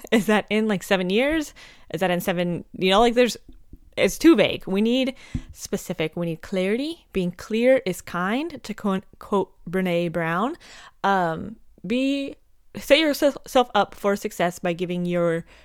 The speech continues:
you, like, checkpoints to know if you are on track to be able to achieve your goals. And those checkpoints can serve as kind of two. One, it will let you know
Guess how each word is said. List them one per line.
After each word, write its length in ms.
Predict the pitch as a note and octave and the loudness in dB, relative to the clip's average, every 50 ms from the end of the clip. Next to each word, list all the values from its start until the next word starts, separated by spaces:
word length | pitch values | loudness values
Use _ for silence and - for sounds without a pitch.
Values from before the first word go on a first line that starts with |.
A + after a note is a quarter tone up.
| _ _ | _ _
you, 220 | - F#3+ F#3+ G#3 | -6 -2 0 2
like, 160 | G#3 F3+ C3+ - | 2 2 0 -2
checkpoints 540 | - - G#3 - - - F#3 E3 G#2 - | -4 -8 -8 -6 -6 -6 -6 -6 -6 -8
to 80 | - F#3+ | -8 -6
know 140 | F3+ E3+ - | -4 -4 -2
if 200 | - F#3+ F3+ - | -2 -4 -4 -2
you 140 | G3+ G3 F#3+ | -2 0 0
are 180 | F3+ - - | 0 -2 -2
on 180 | - - D#3+ E3+ | -4 -6 -8 -8
track 540 | - - - - - D3+ - - - - - _ - - - | -12 -12 -6 -4 -2 -2 -2 -4 -10 -20 -20 _ -20 -10 -6
to 120 | - G3 | -4 -2
be 120 | F3 F3 | -2 -2
able 140 | E3 E3 E3 D#3+ | -2 -2 -4 -4
to 100 | - D#3+ | -4 -6
achieve 300 | - - - F#3+ E3+ - | -6 -6 -6 -6 -6 -4
your 100 | D#3+ D#3 | -6 -4
goals. 440 | D3 E3+ F3 F#3 A3 C4+ D4+ - - - - - - - | 0 2 2 4 4 2 0 -2 -6 -18 -20 -20 -18 -12
And 140 | - - F#3+ | -8 -4 -2
those 440 | F#3+ F#3 F#3 F#3 F3+ F3+ F3 - - - - | 0 2 2 2 2 0 -2 -6 -10 -18 -10
checkpoints 600 | - C4 B3+ B3+ - A#3+ A3 G#3 F#3+ F#3+ - - | -6 -6 -6 -4 -2 -2 -2 -2 -2 -6 -8 -8
can 200 | - A3 F#3+ F#3 | -6 -6 -6 -6
serve 380 | - - G3 F3+ F3+ F3+ F3+ - - - | -4 -2 -2 0 0 0 0 -2 -2 -2
as 500 | F3 F3 F3 F3 F3 E3+ F3 E3+ - - - - - - - | -2 0 0 0 0 0 -2 -2 -4 -8 -18 -20 -20 -14 -6
kind 180 | - D#4+ F4+ | -4 -2 -2
of 80 | F4+ B3 | -2 -2
two. 400 | - - A3+ G3+ F3+ E3 E3+ F3+ | -4 -2 0 0 0 0 -2 -4
One, 460 | - F3 G#3 A#3+ B3+ C4+ C#4 D4 D#4 D#4 - - - - - - - - - - - - | -4 0 2 2 4 2 2 -2 -4 -6 -10 -16 -20 -20 -20 -20 -20 -20 -20 -20 -6 0
it 200 | - A#3+ B3 - | 4 4 4 4
will 360 | B3 C4+ C4+ C#4 C#4+ C#4+ C4+ A#3+ | 4 4 6 6 6 4 4 4
let 200 | A3+ A3 - - | 4 4 4 2
you 120 | A#3+ A#3 | 2 2
know 360 | A3+ G3+ F#3 F3+ F3+ F#3 - | 2 4 4 4 4 4 2